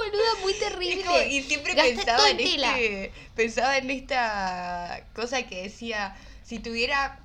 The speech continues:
Speaker 2: eh, no sé, un millón de amigos, le pediría un peso a cada uno de esos amigos".
Speaker 1: Contamos esa anécdota porque es alta, es alta idea, creo.
Speaker 2: Tener un millón de amigos es ter-, saca un montón de tiempo.
Speaker 1: No, pero creo que era, lo, <laughs> sí, saca un montón.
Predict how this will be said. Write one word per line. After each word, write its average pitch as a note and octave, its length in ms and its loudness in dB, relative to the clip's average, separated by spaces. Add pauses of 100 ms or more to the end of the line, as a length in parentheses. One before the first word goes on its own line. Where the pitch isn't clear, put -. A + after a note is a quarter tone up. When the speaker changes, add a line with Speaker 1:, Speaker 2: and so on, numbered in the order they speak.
Speaker 2:
eh, F#3+ 440 -4
no G#3 120 -10
sé, G#3+ 280 -6
un A3 140 -8
millón A#3 320 -6
de B3 60 0
amigos, B3 520 -2
le G#3 140 -4
pediría F#3+ 340 -2
un A3 140 -8
peso A3 320 -4
a G#3 80 -6
cada G3+ 240 -2
uno G#3+ 180 -8
de G#3 80 -8
esos A3 280 -8
amigos". A#3+ 600 -2 (140)
Speaker 1:
Contamos B3 340 0
esa G#3 140 -2
anécdota G3 380 2
porque - 180 -10
es - 160 -14
alta, G3+ 240 -2
es F#3 340 -4
alta F#3 220 -4
idea, D#3 260 -6
creo. - 200 -14 (260)
Speaker 2:
Tener F3 240 -6
un F3 80 -10
millón F3+ 240 -10
de E3+ 60 -8
amigos F3+ 340 -10
es - 120 -16
ter-, - 280 -8
saca G3 240 -10
un A3 80 -12
montón C3 240 -10
de C3 80 -12
tiempo. B2+ 460 -14 (260)
Speaker 1:
No, F#3+ 300 2
pero G3+ 180 -2
creo C#4 160 2
que C4+ 60 0
era, B3+ 280 2 (320)
lo, A3+ 120 4
<laughs> D#4 480 6
sí, - 180 -8
saca F3+ 160 -8
un E3+ 160 -10
montón. - 200 -12